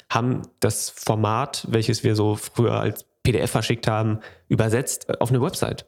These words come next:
So. Hat den Vorteil, dass natürlich das Ganze mobil sehr, sehr angenehm ist zu gucken. Ähm, man kann einen Link verschicken an den,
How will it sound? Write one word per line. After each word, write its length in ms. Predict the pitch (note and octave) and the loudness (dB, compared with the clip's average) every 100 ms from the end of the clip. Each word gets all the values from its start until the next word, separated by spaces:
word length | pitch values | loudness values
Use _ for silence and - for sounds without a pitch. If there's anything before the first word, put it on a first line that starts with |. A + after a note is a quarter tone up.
| - | -6
So. 220 | - - - _ _ - | -2 -2 -4 _ _ -2
Hat 240 | B2+ B2+ - | 0 2 2
den 120 | B2 | 2
Vorteil, 440 | - B2 C3 A#2+ | 2 2 2 2
dass 440 | A2+ A2+ - - - _ _ | 2 0 0 -6 -12 _ _
natürlich 480 | - A2 B2 A#2 A#2 | 0 2 2 4 2
das 160 | A2+ - | 0 2
Ganze 280 | G#2+ A2+ | 0 2
mobil 580 | A#2 A2 B2 C#3 D3+ D3+ _ _ _ - | 2 2 2 4 2 -2 _ _ _ 0
sehr, 300 | A2 A#2 C#3 | 2 4 2
sehr 100 | F2+ | 0
angenehm 380 | A2 A#2 A2 | 2 2 2
ist 100 | G#2+ | 2
zu 80 | - | 0
gucken. 420 | - A2+ - C3 C#3+ - - - _ | -2 0 2 0 -2 -12 -20 -20 _
Ähm, 280 | - A#2 A2+ | 2 2 2
man 100 | A2+ | 2
kann 160 | - B2 | 2 2
einen 80 | |
Link 180 | A#2+ C#3 | 4 2
verschicken 540 | C3+ B2 A#2 A2+ B2 - | 0 0 0 2 0 0
an 160 | A2+ A#2 | 0 2
den, 280 | A2+ A2 | 2 0